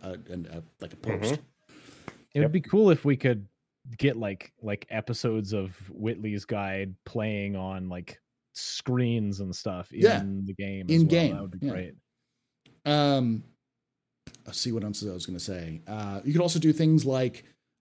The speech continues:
Speaker 1: um, there are plenty of references, like Astromedics, right? Astromedics is this, this long-running television or, uh, movie series about, uh, two people who crew a Apollo. And it's, it's this, this, this, this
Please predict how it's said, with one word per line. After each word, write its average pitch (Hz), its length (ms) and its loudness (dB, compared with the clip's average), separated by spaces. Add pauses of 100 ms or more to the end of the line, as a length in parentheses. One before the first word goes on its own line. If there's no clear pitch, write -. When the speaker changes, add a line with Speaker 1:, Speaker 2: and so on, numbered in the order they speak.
(100)
Speaker 1:
um, 117 600 0
there 135 240 0
are 139 200 2
plenty 170 400 4
of 127 160 4
references, 127 680 2
like 127 200 -4 (100)
Astromedics, 110 1000 2 (360)
right? 151 180 0
Astromedics 156 560 6
is 131 120 0
this, 131 180 -2
this - 340 -2 (280)
long-running 156 840 4
television 131 600 2
or, 117 80 -2 (160)
uh, 107 80 -2
movie 147 360 8
series 101 640 -2 (300)
about, 123 500 -2
uh, 107 220 -6 (160)
two 175 180 2
people 156 440 4
who 123 260 0
crew 135 480 -2
a 113 160 0
Apollo. 101 420 -8 (1500)
And 104 320 -4
it's, 104 260 -10
it's 131 200 0
this, 127 180 0
this, 127 160 0
this, 120 300 -6
this 131 220 -6